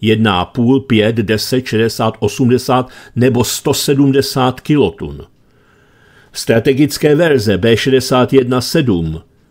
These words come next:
mohou nést čtyři varianty s maximálním množství tři sta čtyřicet kilotun.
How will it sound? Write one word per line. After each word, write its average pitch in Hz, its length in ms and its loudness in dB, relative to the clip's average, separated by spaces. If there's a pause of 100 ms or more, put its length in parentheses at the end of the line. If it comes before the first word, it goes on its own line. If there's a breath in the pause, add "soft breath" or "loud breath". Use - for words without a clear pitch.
mohou 113 400 4
nést 123 400 0
čtyři 131 380 2
varianty 117 640 0
s 135 100 -10
maximálním 120 840 0
množství 107 520 -2
tři 113 220 -4
sta - 260 -4
čtyřicet 110 640 -2
kilotun. 73 560 -10